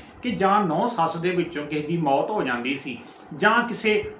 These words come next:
ਹੋਰ ਪਰਿਵਾਰਕ ਰਿਸ਼ਤੇ ਦੀ ਮੌਤ ਹੋ ਜਾਂਦੀ ਸੀ, ਆਖਰਕਾਰ ਮਾੜਾ ਹੋਣ ਦਾ ਕੀ ਕਾਰਨ ਸੀ?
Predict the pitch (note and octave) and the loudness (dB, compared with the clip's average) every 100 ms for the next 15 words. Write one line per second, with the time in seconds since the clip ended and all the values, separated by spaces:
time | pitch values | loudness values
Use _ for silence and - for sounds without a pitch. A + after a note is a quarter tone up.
0 | - D#3+ B3+ A3 G3 E3+ D#3+ E3+ E3+ - | 0 6 6 4 0 4 4 4 -4 -6
1 | E3+ D#3 F3 D3+ C#3 C#3+ F#3 B2+ A#2 A2 | -4 -2 0 0 0 0 -4 -4 -4 -4
2 | C3 - A2 - - - C#3 D3 F#3+ E3+ | -6 -6 -12 -12 -18 -4 0 2 0 -2
3 | F3 E3+ E3+ C#3 A#2+ C3 E3+ E3+ D#3 A#2+ | 0 0 0 2 2 4 2 0 -4 -4
4 | B2 A#2+ C3 C3+ C3 A2+ A#2 A2+ B2 | -4 -4 -6 -8 -2 -2 -2 -8 -12